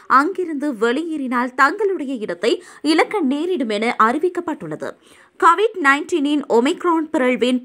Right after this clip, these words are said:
பரவலை கட்டுப்படுத்தும் நோக்கம் கொண்ட புதிய மாகாண கொள்கையின் கீழ் இந்த அறிவிப்பு வெளியாகியுள்ளது.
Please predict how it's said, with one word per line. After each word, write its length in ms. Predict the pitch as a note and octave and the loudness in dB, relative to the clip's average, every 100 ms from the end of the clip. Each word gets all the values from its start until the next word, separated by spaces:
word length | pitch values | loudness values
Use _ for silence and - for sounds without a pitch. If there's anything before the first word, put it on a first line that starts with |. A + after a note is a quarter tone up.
| C#4 | 4
பரவலை 400 | D4+ G4+ F4+ F4 | 4 2 -2 -4
கட்டுப்படுத்தும் 600 | G4 D4+ C#4+ C#4 C4+ A#3 | -6 -4 -4 -2 -2 0
நோக்கம் 360 | E3 D3+ A#3 | 0 0 -4
கொண்ட 380 | B3 F3 A3 F4+ - - | -2 -2 -2 -4 -8 -12
புதிய 340 | - D#4+ G4 G#4+ | -4 4 6 8
மாகாண 460 | B3 A#3+ E4+ D#4+ | 6 4 2 -6
கொள்கையின் 480 | E4 C4+ C4+ C4 A#3+ | -2 -2 0 0 -2
கீழ் 240 | G#3 C4+ - | 0 -2 0
இந்த 300 | B3+ A#3+ - | 0 0 2
அறிவிப்பு 520 | G3+ A3+ D#4 D#4+ E4 | 2 2 -4 -6 -6
வெளியாகியுள்ளது. 800 | D#4+ C#4+ G#3 G3 F#3+ F3+ G#3+ | -6 -4 -6 -6 -6 -2 -2